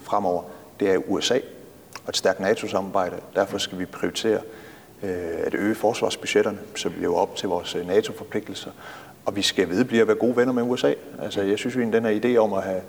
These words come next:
amerikanske tropper i Danmark, øh, den er ikke dårlig. Altså, øh, jeg vil ikke sige, at russerne kommer, for jeg tror ikke, at Rusland på nogen måde vil, vil angribe Danmark.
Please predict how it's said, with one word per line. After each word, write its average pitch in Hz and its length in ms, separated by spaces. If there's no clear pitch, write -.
amerikanske 117 480
tropper 110 320
i 101 40
Danmark, 113 340
øh, 92 440
den 131 120
er 139 40
ikke 151 120
dårlig. 156 320
Altså, - 180
øh, - 680
jeg 101 80
vil 101 60
ikke 104 100
sige, 117 100
at 101 60
russerne 107 260
kommer, 87 260
for - 80
jeg 98 60
tror 104 160
ikke, 107 140
at 98 100
Rusland 98 280
på 104 80
nogen 107 160
måde 104 220
vil, 101 220
vil 98 120
angribe 104 360
Danmark. 104 220